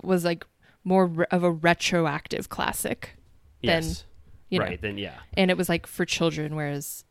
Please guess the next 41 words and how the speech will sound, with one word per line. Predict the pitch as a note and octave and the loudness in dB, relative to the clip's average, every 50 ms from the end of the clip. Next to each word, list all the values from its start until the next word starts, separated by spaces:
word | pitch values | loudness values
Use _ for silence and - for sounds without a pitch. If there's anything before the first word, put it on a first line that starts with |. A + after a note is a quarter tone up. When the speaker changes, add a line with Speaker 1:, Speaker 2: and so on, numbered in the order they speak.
| _ _ _ - | _ _ _ -6
Speaker 1:
uh, | - - - - - - - _ _ _ _ _ _ _ - | -4 -4 -4 -6 -8 -12 -16 _ _ _ _ _ _ _ -6
Sex | - F3+ E3+ - | -4 -4 -4 -4
and | F3 D#3+ | -6 -6
the | D#3 | -4
City | - E3+ D#3 D3+ D3+ | -4 -4 -4 -4 -4
was, | D#3 - F3 F3 | -4 -6 -6 -4
like, | F3 E3+ E3+ - | -6 -6 -6 -4
very | - E3 D#3 D#3+ - | -4 -4 -2 -2 -4
adult. | - E3+ F#3 - - - - - - - - - - | -4 -4 -4 -4 -4 -4 -6 -8 -10 -10 -12 -14 -8
Speaker 2:
So | - - C3 B2+ B2+ | -2 2 2 2 2
it, | A#2 A2 A2+ | 0 -2 -2
that's | A#2 A#2 A#2 - | -2 -2 -2 -2
how | - A2+ A2 G#2 | 0 0 0 0
he | G2+ - - A2 G#2+ | -2 -4 -8 -8 -6
justifies | G2+ A2 G#2+ G2 - - - G#2+ G2+ G2 F#2+ | -4 -4 -6 -6 -6 -10 -8 -6 -6 -6 -6
why | F#2+ F#2+ F#2 | -6 -6 -6
she | - - G2+ | -8 -8 -10
made | G2 F#2+ F#2 F2+ | -8 -8 -8 -8
more? | F#2+ G2 G2 G2+ A2+ - - | -8 -8 -6 -6 -8 -4 -2
Speaker 1:
Yeah. | F#3+ E3+ - - G3 - - | 0 0 0 -2 -4 -8 -8
Speaker 2:
Okay. | G3+ - A3+ A3 - - - - - - - - | -8 -6 -8 -8 -10 -14 -20 -20 -20 -18 -12 -8
Speaker 1:
Which | G3 F#3+ - - | -6 -6 -6 -4
I'm | F#3+ F#3 | -4 -4
like, | F#3 F3+ F3 - - - | -4 -4 -6 -8 -10 -10
"I | C4 C#4 | -6 -4
guess." | A3 F3+ F#3 F#3 E3 D#3+ E3+ - | -2 0 2 2 2 0 -2 0
Speaker 2:
So | - F#3+ | 2 2
she | F3 - A3 G3 | 2 2 2 0
just | F3+ D#3 - - | 0 0 -2 -2
started | - - A#2+ B2+ A#2+ A#2 G2+ | 0 2 4 4 4 2 0
from | - A2 G2+ | -2 -4 -6
a | F#2+ | -6
place | - G2+ G2 - | -6 -8 -8 -6
of | G#2 G2 | -6 -6
making | G2 G2 F#2 - G#2 G2 | -6 -6 -6 -6 -8 -8
more | F#2 F#2+ F#2+ G2 G2 G2+ - | -6 -4 -4 -4 -4 -4 -4
and | - A2 G#2 G2+ F#2+ | -6 -8 -8 -6 -4
didn't | - A#2+ A#2 A#2 B2 - - | -4 -4 -4 -4 -6 -6 -6
ever | C#3+ C#3 A#2+ - A#2+ G#2+ G2+ G2 - - - - - - - _ _ - | -6 -6 -4 -2 -4 -2 -2 -4 -6 -10 -16 -20 -20 -20 -20 _ _ -8
make | A2+ A2 A#2+ A#2+ A#2 - A2 G2+ | -2 2 2 2 2 0 -4 -6
the, | A2 A2+ G#2+ G#2+ G#2 G#2 G2+ F#2+ | -4 -4 -4 -2 -4 -4 -6 -8